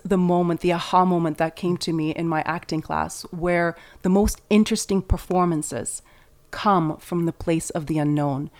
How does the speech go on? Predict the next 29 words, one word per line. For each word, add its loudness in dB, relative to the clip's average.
I 6
stopped 2
trusting. 0
The 2
reason 6
they 6
got 6
upset 6
with 2
me 2
is 0
because -2
I 6
didn't 2
allow 4
myself 2
to -6
trust 2
and 4
stay 4
in 6
the 6
moment 2
and 4
continue 4
responding 2
and 0
improvising 2
from 0